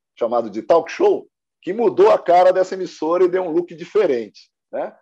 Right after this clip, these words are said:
É, e falou, "Opa, temos um look diferente aqui, alguém deixou alguém trabalhar, né?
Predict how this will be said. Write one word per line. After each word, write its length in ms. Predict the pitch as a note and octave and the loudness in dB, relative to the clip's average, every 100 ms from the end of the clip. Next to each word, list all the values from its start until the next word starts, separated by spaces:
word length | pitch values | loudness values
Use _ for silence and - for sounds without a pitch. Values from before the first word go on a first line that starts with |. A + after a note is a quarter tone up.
| _ _ - | _ _ -8
É, 1000 | A2 A#2 A#2 A2+ A2+ A2+ A2 G#2+ G2+ G2+ | -6 -2 -2 0 0 0 -2 -6 -8 -10
e 60 | - | -12
falou, 200 | - C3 | -4 -2
"Opa, 240 | D#3+ G#2 | 0 -4
temos 300 | F#2 A#2+ C#3+ | -6 -10 -12
um 80 | F#3+ | -8
look 240 | F3+ - A#3 | -8 -8 -10
diferente 580 | D#4 - F3+ D#3+ - | -4 -2 0 0 -2
aqui, 180 | B2 - | -6 -4
alguém 320 | A#2 G#2+ F3 | -4 -4 -10
deixou 380 | A3+ G3+ - F3 | -6 -6 -2 0
alguém 260 | F#3 D#3+ F#3 | 0 -2 -6
trabalhar, 520 | F#3+ G#3+ F#3 A#2 G2 _ _ | -2 -2 -2 -4 -8 _ _
né? 240 | G#2 C3 | -14 -14